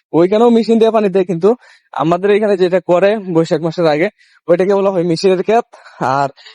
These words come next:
যেটা হাওড় অঞ্চলের মানুষে করে, সেটাকে বলা হয়, আহ, বৈশাখী। আহ, যেটা হোক, যেটাই হোক, যাক, আহ,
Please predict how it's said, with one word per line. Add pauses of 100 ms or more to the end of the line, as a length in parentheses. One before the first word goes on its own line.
(240)
যেটা
হাওড়
অঞ্চলের
মানুষে (100)
করে, (320)
সেটাকে
বলা
হয়, (560)
আহ, (520)
বৈশাখী। (960)
আহ,
যেটা
হোক, (2250)
যেটাই
হোক, (840)
যাক, (880)
আহ,